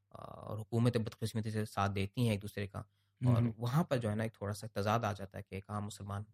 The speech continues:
Speaker 1: सोचता है कि आखिर मैं क्या करूँ? क्या मैं हुकूमतों की बात मानूँ जो कि already दुश्मनों का साथ दे रहे हैं, या फिर मैं, अ,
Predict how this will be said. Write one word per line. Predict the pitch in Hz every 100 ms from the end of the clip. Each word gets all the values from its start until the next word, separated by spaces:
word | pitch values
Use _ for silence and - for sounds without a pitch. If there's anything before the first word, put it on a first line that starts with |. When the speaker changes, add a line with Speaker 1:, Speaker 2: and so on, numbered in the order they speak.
| _
Speaker 1:
सोचता | 101 - 110
है | 107
कि | 101 98 _ _ _ _ _
आखिर | - - 117
मैं | 110
क्या | 113 101
करूँ? | 101 101 -
क्या | 110
मैं | 107 107 107
हुकूमतों | 104 104 110 110 110
की | - _ 104
बात | 101 101
मानूँ | 104 104
जो | 101
कि | 98
already | 98 98 98 98 101 _ _ _ 104
दुश्मनों | 113 - 104
का | 104
साथ | - 98
दे | 101 -
रहे | 107
हैं, | 107
या | 107
फिर | 104 107
मैं, | 101 98 98
अ, | -